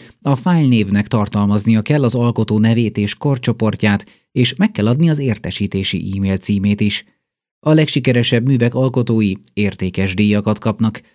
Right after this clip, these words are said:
A legjobb pályaművekből válogatás lesz látható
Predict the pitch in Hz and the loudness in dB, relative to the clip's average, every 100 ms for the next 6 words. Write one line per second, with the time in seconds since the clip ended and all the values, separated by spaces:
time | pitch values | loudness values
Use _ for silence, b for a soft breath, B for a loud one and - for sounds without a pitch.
0 | b - 143 143 123 123 151 147 127 120 | b 0 2 4 2 2 0 2 4 4
1 | 110 101 98 95 90 b - 135 120 92 | 2 0 0 -2 -4 b -4 0 0 -2
2 | 92 90 95 - 104 98 110 107 113 104 | -4 -4 -4 -2 -4 -2 -2 -2 -4 -2
3 | 107 104 | -2 -4